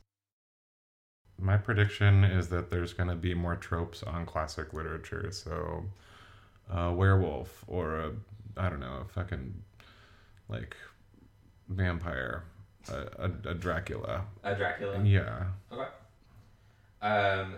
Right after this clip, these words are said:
Speaker 2: so, would you like to know the next episode's name?
Speaker 1: Sure.
Speaker 2: It's called School Hard.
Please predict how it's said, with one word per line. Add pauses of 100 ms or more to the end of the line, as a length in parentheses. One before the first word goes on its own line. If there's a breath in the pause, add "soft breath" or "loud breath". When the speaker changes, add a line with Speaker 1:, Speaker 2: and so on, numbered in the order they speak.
Speaker 2:
so,
would
you
like
to
know
the (160)
next
episode's
name? (960 soft breath)
Speaker 1:
Sure. (920)
Speaker 2:
It's
called
School
Hard.